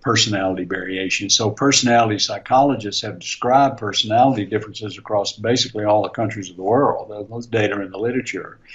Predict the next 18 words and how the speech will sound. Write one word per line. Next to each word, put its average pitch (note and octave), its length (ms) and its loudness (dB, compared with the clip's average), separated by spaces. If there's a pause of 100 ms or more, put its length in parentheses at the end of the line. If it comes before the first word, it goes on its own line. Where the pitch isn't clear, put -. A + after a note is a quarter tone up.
(380)
And, G#2 400 0
uh, F#2+ 240 0
so G2+ 180 -2
we A#2 140 4
sh-, - 240 2
we A2+ 120 0
pulled D3+ 340 0
those G#2+ 220 0
data C#3+ 520 -2 (480)
on G#2+ 160 -2
personality A2+ 720 2
variation F#2+ 640 0
across F2 380 -6
countries F#2+ 480 -6
and A2 100 4
showed G2+ 400 4
that, F#2 260 -2 (380)
uh, F#2+ 320 -2